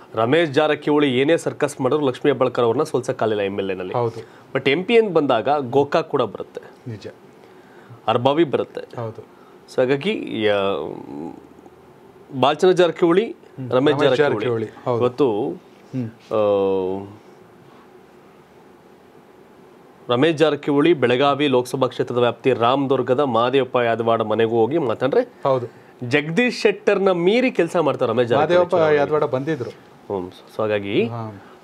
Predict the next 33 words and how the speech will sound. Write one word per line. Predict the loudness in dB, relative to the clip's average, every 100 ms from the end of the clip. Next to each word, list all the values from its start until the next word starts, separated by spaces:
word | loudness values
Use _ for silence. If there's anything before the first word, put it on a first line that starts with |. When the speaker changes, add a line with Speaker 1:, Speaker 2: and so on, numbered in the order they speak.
| -6
Speaker 1:
ಆ, | -2
ರಮೇಶ್ | 2 4 4
ಜಾರಕಿಹೊಳಿ | 4 2 2 2 2
ಪ್ರತಿಷ್ಠೆಯಾಗಿ | 0 -4 -4 -4 -4
ತಗೊಂಡವ್ರೆ. | -4 -4 -4 -6
Speaker 2:
ಹೌದು. | -4 0 0 -2 -4
Speaker 1:
ಯಾಕೆ | -4 -2 -2
ಅಂದ್ರೆ | 0
ಇಲ್ಲಿ | 0 2
ಮೃಣಾಲ್ | 2 2 -2 -4
ಹೆಬ್ಬಾಳ್ಕರ್, | -2 2 0 0 -4 -4 -4
ಲಕ್ಷ್ಮೀ | -4 0 -2
Speaker 2:
ಹ್ಮ್. | -2
Speaker 1:
ಹೆಬ್ಬಾಳ್ಕರ್ | -2 -2 -2 -8
ಪುತ್ರ | -6 -6
ಕಂಟೆಸ್ಟ್ | -6 -6 -10 -12 -12
ಮಾಡಿದ್ದಾರೆ. | -12 -12
Speaker 2:
ಹ್ಮ್. | -16 -16 -16 -16 -18 -20 -16 -2
Speaker 1:
ಅಲ್ಲಿ | 2 4 2
ಚಂದ್ರರಾಜ್ | 2 2 4 2
ಅಟ್ಟಿಹೊಳಿ | 2 2 2 2
ಲಕ್ಷ್ಮೀ | 2 0 0
ಹೆಬ್ಬಾಳ್ಕರ್ | 0 0 -2
ಸಹೋದರನ | 0 2 2 2 0
ಸೋಲ್ಸಕ್ | 0 -2 0 0
ಹೋಗಿದ್ರು. | 0 0 0 -4
Speaker 2:
ಹ್ಮ್. | -4 -10 -12 -12 -16 -20 -20 -20 -20 -20 -20 -20 -18 -6
Speaker 1:
ಆ, | -2 0
ಮತ್ತೆ | 0 0 2 2
ಆತನ | 2 0 0
ಸೋಲ್ಸಕ್ಕಾಗಲಿಲ್ಲ. | 0 -2 0 0 0 0
But | -2
Speaker 2:
ಹ್ಮ್. | -4 -8